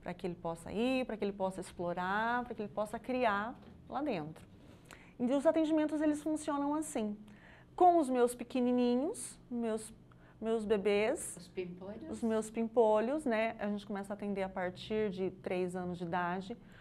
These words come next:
Speaker 1: por causa dos materiais, das
Speaker 2: Com três
Speaker 1: tintas,
Speaker 2: aninhos.
Speaker 1: a partir de três anos mais ou menos. Então, assim,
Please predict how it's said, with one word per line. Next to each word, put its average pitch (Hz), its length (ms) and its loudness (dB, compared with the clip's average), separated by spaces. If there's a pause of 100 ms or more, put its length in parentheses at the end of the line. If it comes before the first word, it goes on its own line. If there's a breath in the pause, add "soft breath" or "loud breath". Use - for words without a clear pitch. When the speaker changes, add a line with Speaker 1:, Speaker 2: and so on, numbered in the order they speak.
(200 loud breath)
Speaker 1:
por 370 140 0
causa 349 240 6
dos 311 160 0
materiais, 233 920 0
das 185 160 -4
Speaker 2:
Com 220 120 -12
três 240 180 0 (400)
Speaker 1:
tintas, 214 320 -6
Speaker 2:
aninhos. - 40 -18 (200 loud breath)
Speaker 1:
a - 60 -18
partir 262 260 0
de 269 140 -6
três 262 280 0
anos 208 280 -2
mais 208 180 -6
ou 226 60 -2
menos. - 420 -10 (380 loud breath)
Então, 285 300 2
assim, 294 360 -2